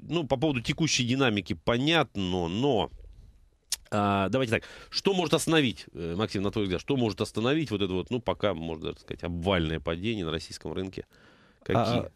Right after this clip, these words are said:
Speaker 2: ну, на самом деле есть такой фактор, он чисто технический,
Speaker 1: Мгм.
Speaker 2: то есть фундаментальных я особо не вижу сейчас. А, такой технический фактор, к-, это опять же сводится к ценам на нефть.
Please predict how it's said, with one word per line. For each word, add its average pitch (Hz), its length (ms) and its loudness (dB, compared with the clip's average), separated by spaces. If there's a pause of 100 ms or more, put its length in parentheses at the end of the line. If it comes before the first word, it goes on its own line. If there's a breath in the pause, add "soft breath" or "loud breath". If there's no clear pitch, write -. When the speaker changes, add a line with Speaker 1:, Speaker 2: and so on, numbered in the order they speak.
(140)
Speaker 2:
ну, 131 260 2
на 139 100 2
самом 151 260 4
деле 143 240 2
есть 151 160 -2
такой 120 280 2
фактор, 143 460 2
он 117 160 0
чисто - 380 -2
технический, 120 800 -2
Speaker 1:
Мгм. 113 100 -2
Speaker 2:
то 120 80 2
есть 101 140 -2
фундаментальных 110 800 0
я 110 220 0
особо 110 340 -4
не 110 160 0
вижу 131 300 -4
сейчас. - 440 -8 (420 loud breath)
А, 113 260 2
такой 143 220 2
технический - 460 -2
фактор, 156 380 4
к-, - 160 -8
это 120 400 0
опять 120 240 2
же 110 80 -2
сводится - 360 -2
к - 60 -10
ценам 120 300 2
на 120 100 2
нефть. 160 400 -4